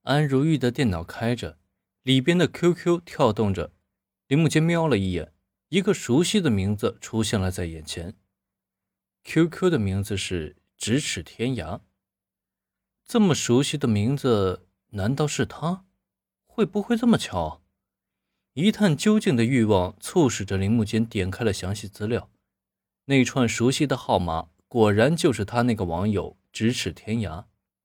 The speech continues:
原来和自己聊了这么久的网友居然是安如玉。多少次在想着，如果此生有一个知己的话，肯定就是“咫尺天涯”了。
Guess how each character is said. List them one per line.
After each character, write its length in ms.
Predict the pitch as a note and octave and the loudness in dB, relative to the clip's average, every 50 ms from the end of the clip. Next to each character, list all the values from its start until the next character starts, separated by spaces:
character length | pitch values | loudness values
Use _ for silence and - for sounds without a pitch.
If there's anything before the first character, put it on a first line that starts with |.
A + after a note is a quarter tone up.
| _ _ _ | _ _ _
原 200 | _ C3+ C#3+ E3+ | _ -2 0 2
来 120 | F3 F3+ F3+ | 2 2 0
和 180 | F3+ - E3 | 2 0 -2
自 180 | E3+ - G3 E3 | 0 0 -2 0
己 140 | C3 G#2+ F#2 | 0 0 2
聊 220 | F#2+ G2+ A2+ C#3 | 2 4 4 4
了 120 | E3 F#3+ | 2 2
这 120 | F#3 - A3 | 2 2 2
么 120 | G#3 F3+ | 2 2
久 160 | A#2 - G2 | 2 0 0
的 120 | F#2 G2+ F#2+ | 0 0 0
网 280 | F#2 F#2+ G2 A#2+ D3+ | 0 0 0 0 0
友 320 | D3 A#2 D#2+ E2 D#2+ D#2+ - _ | 0 -2 -2 -4 -8 -12 -14 _
居 220 | _ - - D3+ D#3 | _ -2 2 2 4
然 180 | D3+ C#3 C3+ | 4 2 0
是 140 | D3 - - | 0 -2 -4
安 260 | - - B2 D3+ D#3+ | -4 -2 -2 -2 -2
如 180 | C3+ A#2 A2 B2+ | -2 -2 -2 -2
玉。 220 | E3 F3 D3 - _ _ _ _ _ _ _ _ _ _ _ _ _ _ _ _ _ _ _ _ _ | -2 -4 -4 -6 _ _ _ _ _ _ _ _ _ _ _ _ _ _ _ _ _ _ _ _ _
多 180 | - D#3 E3+ | 4 6 6
少 220 | E3+ - - A2+ A2 | 6 6 4 2 2
次 180 | - - C3+ | 2 -2 0
在 120 | B2 C#3 A#2+ | 2 2 2
想 300 | - - - F2+ F2+ F#2+ | 2 0 -4 -2 -2 0
着， 240 | F#2+ G#2 G2 G2 - _ _ _ _ _ | 2 2 0 0 0 _ _ _ _ _
如 160 | _ D3 F3+ | _ -2 2
果 100 | F3+ G3+ | 4 2
此 280 | F#3+ G3 - - - - | 2 2 -2 -4 -2 -2
生 240 | F#2+ - D#3+ F3 E3+ | 0 0 0 0 0
有 140 | C3+ G#2 E2+ | 0 -2 -2
一 160 | F2 A2 C#3+ | -2 -4 -2
个 100 | D3+ D3+ | -2 -2
知 240 | - - - F3 F3 | -4 0 -2 -2 -2
己 200 | - - F#2+ D#2+ | -2 -6 -6 -6
的 160 | - F2 F2 | -6 -10 -14
话， 340 | - - G2+ E2+ - _ _ _ _ | -8 -6 -6 -6 -6 _ _ _ _
肯 300 | _ - A#2 A2 G#2 G#2 | _ -4 -2 0 0 2
定 200 | G#2+ C#3 C3+ B2 | 2 2 2 2
就 160 | A2+ - B2+ A2 | 2 0 -2 -2
是 200 | G2+ - G#2 F#2+ | 0 -4 -6 -6
“咫 220 | - - A2 B2+ | -4 -4 -4 -4
尺 160 | - - F#2 | -4 -8 -10
天 260 | E2+ - - A2+ A#2 | -10 -10 -6 -4 -4
涯” 220 | A#2+ G2+ D#2+ - F2 | -4 -4 -6 -6 -6
了。 180 | G2+ G#2+ G#2 | -6 -6 -6